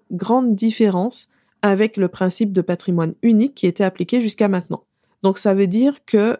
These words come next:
maintenant, les dettes personnelles ne peuvent plus être payées en saisissant des biens professionnels et inversement.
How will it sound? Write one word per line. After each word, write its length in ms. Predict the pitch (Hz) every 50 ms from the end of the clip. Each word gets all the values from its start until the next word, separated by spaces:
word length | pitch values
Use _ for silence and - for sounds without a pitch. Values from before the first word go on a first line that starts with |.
| _
maintenant, 640 | - 190 190 185 190 - 196 190 202 233 269 277 - _ _ _ _ _ _ -
les 180 | 190 190 202
dettes 380 | 180 226 220 220 - - - - _ _
personnelles 540 | - 262 247 - - 240 226 240 240 233 220
ne 100 | 196 180
peuvent 260 | 185 190 180 - -
plus 240 | _ - 269 285 - -
être 260 | 208 208 - - 214
payées 400 | 190 - 214 202 196 220 226 -
en 120 | 190 180
saisissant 480 | 170 - 202 180 175 180 175 - 208 202
des 120 | 185 175
biens 200 | 160 156 170 165
professionnels 800 | 165 - _ 202 185 - 175 - - 160 156 170 202 233 240 226 - -
et 200 | 190 208 208 - _
inversement. 640 | 185 180 180 196 208 196 - - 180 165 156 - -